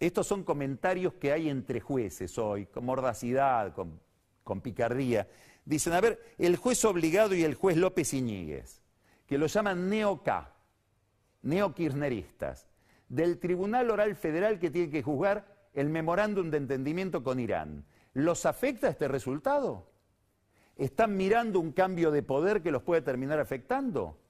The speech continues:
Cristina, Cristina Kirchner, en su teoría de la división de poderes y del funcionamiento institucional, ella cree que hay una relación directa entre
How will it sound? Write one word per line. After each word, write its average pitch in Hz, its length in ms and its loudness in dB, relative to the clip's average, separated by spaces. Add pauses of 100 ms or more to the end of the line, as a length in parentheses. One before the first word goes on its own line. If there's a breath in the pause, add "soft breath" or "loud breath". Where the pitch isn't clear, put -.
(320)
Cristina, 160 800 -2
Cristina 143 560 -4
Kirchner, 80 540 -8 (320 soft breath)
en 131 180 -2
su - 200 -4
teoría 190 540 2
de 165 100 2
la 127 100 2
división 120 400 -2
de 151 100 0
poderes 127 540 0
y 117 40 -2
del 104 120 -2
funcionamiento 113 580 -6
institucional, 101 720 -4 (360 soft breath)
ella 196 460 0
cree 139 240 -4
que 139 80 -4
hay 131 80 0
una 120 160 -2
relación 113 460 -2
directa 113 600 -4 (720 soft breath)
entre 160 680 -4